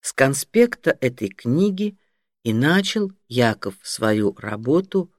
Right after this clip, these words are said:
в Е А К. Главной сложностью работы был ограниченный, в сущности, закрытый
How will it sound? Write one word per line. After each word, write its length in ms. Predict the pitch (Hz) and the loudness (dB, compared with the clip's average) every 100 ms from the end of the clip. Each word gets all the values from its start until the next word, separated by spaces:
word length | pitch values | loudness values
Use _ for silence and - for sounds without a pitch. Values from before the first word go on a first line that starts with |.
| _ | _
в 140 | 104 107 | -12 -8
Е 460 | 104 117 156 170 _ _ _ _ - | -2 0 0 -4 _ _ _ _ -4
А 280 | 98 98 - _ _ _ | -2 -4 -10 _ _ _
К. 280 | - 95 - _ _ _ _ _ _ _ _ _ _ | -10 -10 -10 _ _ _ _ _ _ _ _ _ _
Главной 480 | - 123 202 254 220 | -4 2 4 4 2
сложностью 760 | 190 147 160 131 110 107 - 110 | 0 0 0 0 -4 -10 -4 -2
работы 720 | 117 123 117 98 95 - - _ | 0 0 -2 -4 -8 -16 -18 _
был 260 | 107 143 156 139 | -2 0 0 0
ограниченный, 1120 | 127 135 135 165 208 - 107 104 101 98 - _ | 0 0 0 0 -2 -2 -6 -4 -4 -6 -10 _
в 80 | - | -8
сущности, 920 | 127 123 - 117 - - - 117 98 _ | -4 -4 -4 -6 -8 -10 -8 -8 -8 _
закрытый 1120 | 107 117 127 127 117 139 190 190 _ 95 104 | -8 -4 -4 -6 -6 -2 0 -2 _ -18 -18